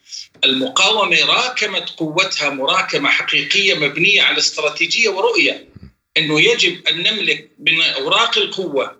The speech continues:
ومن أسباب القوة ما يمكننا من أنه نبدأ هذه الجولة.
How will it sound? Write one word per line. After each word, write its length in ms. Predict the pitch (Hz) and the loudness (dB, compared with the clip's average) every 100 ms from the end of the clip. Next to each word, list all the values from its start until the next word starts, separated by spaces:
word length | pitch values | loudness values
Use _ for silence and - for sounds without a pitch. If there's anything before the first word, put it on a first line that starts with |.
| _ | _
ومن 360 | 143 170 190 - | -2 0 0 0
أسباب 480 | - - 233 277 233 | 2 2 2 2 0
القوة 480 | 220 226 214 220 240 - - _ _ | -2 -4 0 0 0 -4 -16 _ _
ما 240 | - 165 190 | -4 0 2
يمكننا 1040 | 185 185 - - - 269 240 233 226 226 | 0 -2 -2 -4 -2 0 0 0 0 0
من 220 | 170 175 190 | -2 -4 -2
أنه 180 | 196 | -2
نبدأ 380 | 196 240 - - | 2 2 2 0
هذه 360 | - 175 160 151 | 2 0 0 -2
الجولة. 440 | 139 135 117 107 | -2 -2 -2 -6